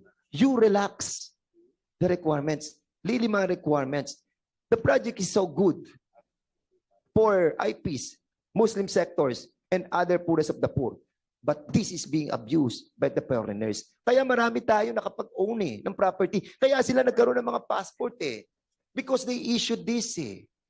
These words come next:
Nakapag-issue sa P S A because nag-issue kayo ng negative, uh, certification.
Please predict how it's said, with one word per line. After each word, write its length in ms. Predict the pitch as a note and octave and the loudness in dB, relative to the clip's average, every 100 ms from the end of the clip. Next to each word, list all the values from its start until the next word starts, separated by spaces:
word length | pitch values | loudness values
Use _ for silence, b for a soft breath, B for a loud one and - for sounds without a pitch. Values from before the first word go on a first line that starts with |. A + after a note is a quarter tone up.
| - | -6
Nakapag-issue 1120 | G#3 B3+ C4 - A#3+ A#3 - E3+ D#3+ E3 - | -2 0 -2 -4 -2 -2 -2 2 2 2 -4
sa 160 | - B3 | -4 -4
P 320 | - C4 B3 | -2 -2 2
S 160 | A3+ - - | 0 0 -2
A 320 | E3+ C#3+ C#3+ - B _ | 0 0 -4 -10 B _
because 480 | D#3 A#2+ - G#3 G3+ | -6 -4 2 2 2
nag-issue 480 | F#3 - A3 A3 - | -6 -4 -4 -2 -2
kayo 560 | G3 F3+ D3+ D3 - - | 0 2 0 -2 -10 -8
ng 180 | F3+ F3+ E3+ | -6 -6 -4
negative, 720 | F3+ F3+ D#3+ F3 - E3+ D#3 C3 | -2 -2 0 -2 -2 -8 -8 -8
uh, 560 | - D#3 D3+ D3 C#3+ C#3+ C#3 _ _ _ - | -2 0 2 0 -2 -8 -12 _ _ _ -4
certification. 960 | G#3+ E3+ F3+ E3 C#3 A2+ G2 B2+ G#2+ | -4 -2 -4 0 -2 -2 -6 -8 -12